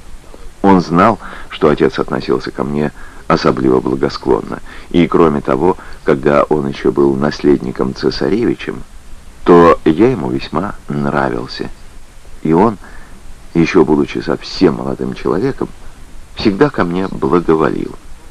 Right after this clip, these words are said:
что и высказывал в комитете Сибирской железной дороги, в коем он был председателем. Когда я приступил к докладу,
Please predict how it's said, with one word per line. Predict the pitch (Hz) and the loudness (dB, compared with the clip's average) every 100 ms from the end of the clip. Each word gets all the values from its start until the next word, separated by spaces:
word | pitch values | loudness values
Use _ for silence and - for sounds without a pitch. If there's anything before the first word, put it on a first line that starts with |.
| - | -16
что | - - - | -4 0 0
и | 71 | -2
высказывал | 67 - 67 71 65 65 | -8 -4 -4 0 0 0
в | |
комитете | - 76 65 - 92 98 92 87 - - - | -2 -2 -2 0 0 2 0 -2 -8 -16 -12
Сибирской | - 73 71 71 - 67 | -6 -4 -2 -4 -2 -2
железной | 65 64 60 60 65 | 0 0 0 -2 -2
дороги, | 67 80 101 - - - - - - - | 0 2 0 -2 -6 -10 -16 -18 -18 -16
в | - | -6
коем | - 95 123 110 - - - | 4 6 4 0 -14 -8 -2
он | 90 87 | -2 -2
был | 64 62 - - - | -4 -4 -8 -14 -8
председателем. | - 67 - - - - - - - - - - - - - - - - - - - - - - - - - - - - - | -6 -6 -6 -10 -10 -12 -12 -14 -16 -18 -18 -16 -16 -16 -16 -16 -16 -18 -18 -16 -18 -18 -18 -16 -16 -16 -18 -16 -18 -8 2
Когда | 82 87 | 6 8
я | 80 | 8
приступил | 87 - 78 87 71 | 4 2 2 4 4
к | - | 0
докладу, | 71 - 92 131 - | -2 2 2 2 -2